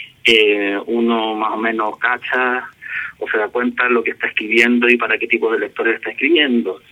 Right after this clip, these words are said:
Y a medida que lo va desarrollando, eh,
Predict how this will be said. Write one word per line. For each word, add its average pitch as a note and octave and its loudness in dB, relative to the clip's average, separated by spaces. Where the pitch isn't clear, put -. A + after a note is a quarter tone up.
Y - 2
a A2+ 0
medida A#2+ 4
que A#2+ 4
lo A#2 2
va A#2+ 0
desarrollando, B2 0
eh, - -4